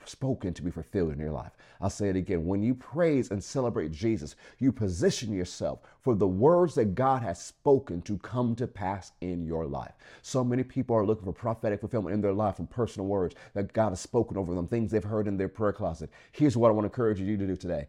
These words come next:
Celebrate Jesus. Keep praises of God on your mouth. Be grateful.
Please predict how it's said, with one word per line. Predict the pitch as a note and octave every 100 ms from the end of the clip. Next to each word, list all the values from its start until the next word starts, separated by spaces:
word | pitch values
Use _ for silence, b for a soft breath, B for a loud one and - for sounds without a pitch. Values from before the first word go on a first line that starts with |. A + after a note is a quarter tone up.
| b
Celebrate | - - D3 G#2 E2+ F2+
Jesus. | D#2+ F2 D#2 A#1 - B -
Keep | - E3 -
praises | C3 A#2 G#2
of | G2 F#2
God | G#2 F2+
on | F#2
your | F2+
mouth. | F2 E2+
Be | F#2 C3
grateful. | F2+ G2 B2 F2+ F2 D#2